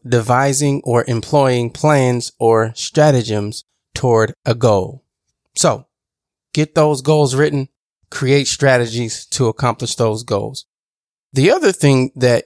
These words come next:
you need in order to accomplish your goal is sacrifice. Now I'll read a definition of sacrifice. Destruction or surrender of something for the sake of something else.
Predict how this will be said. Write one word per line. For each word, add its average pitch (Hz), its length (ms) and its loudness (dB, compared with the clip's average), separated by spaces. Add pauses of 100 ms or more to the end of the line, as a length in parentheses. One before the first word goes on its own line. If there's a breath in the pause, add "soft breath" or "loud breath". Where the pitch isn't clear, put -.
(160)
you 127 180 -4
need 120 320 0
in 117 200 0
order 117 260 4
to 113 480 -2 (240)
accomplish 120 480 -2
your 117 100 0
goal 107 460 2 (300)
is 117 380 2 (120)
sacrifice. - 880 -4 (540)
Now 139 140 0
I'll 160 40 0
read 160 180 2
a 143 60 4
definition 123 500 0
of 101 80 -2
sacrifice. - 720 -6 (560)
Destruction 175 840 -2 (600)
or 131 200 2
surrender 120 800 -2 (400)
of 113 180 0
something 170 640 -2 (220)
for 120 260 0
the 104 140 -2
sake - 560 -2 (340)
of 117 140 -2
something 131 460 -2 (100)
else. - 440 -2